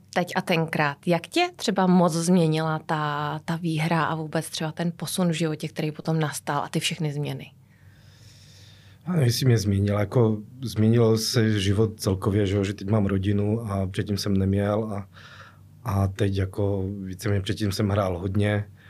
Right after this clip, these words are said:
Speaker 2: pokor, teď už si můžu dovolit chodit jenom, když se mi chce, ale prostě jinak, co se týče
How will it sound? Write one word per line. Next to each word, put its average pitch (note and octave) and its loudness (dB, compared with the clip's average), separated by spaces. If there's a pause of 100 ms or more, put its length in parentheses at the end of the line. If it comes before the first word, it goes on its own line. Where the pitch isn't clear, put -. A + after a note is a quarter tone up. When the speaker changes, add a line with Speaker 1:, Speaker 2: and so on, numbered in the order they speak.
(260)
Speaker 2:
pokor, G#2 -2
teď G2+ -2
už G2 0 (540)
si A#2 -2
můžu G2 2
dovolit G2 2
chodit F#2+ -2
jenom, F#2+ 0
když F#2+ 0
se G2+ 0
mi F#2 0
chce, G2 -2 (760)
ale G2+ 0 (280)
prostě - -4
jinak, G2+ 0
co - -10
se F#2+ -4
týče F#2+ 0